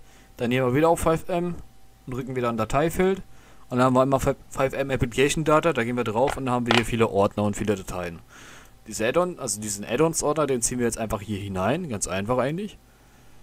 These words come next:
Wenn wir den hier hineingetan haben, ist er jetzt ganz oben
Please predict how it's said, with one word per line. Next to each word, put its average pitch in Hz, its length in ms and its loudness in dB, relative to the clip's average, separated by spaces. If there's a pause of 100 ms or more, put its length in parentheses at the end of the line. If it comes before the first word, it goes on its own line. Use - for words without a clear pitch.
(540)
Wenn 113 140 -6
wir 117 80 0
den 120 140 0
hier 104 160 0
hineingetan 131 680 0
haben, 135 220 0
ist 127 140 -2
er 113 80 4
jetzt 110 160 2
ganz 104 240 -2
oben 165 400 -2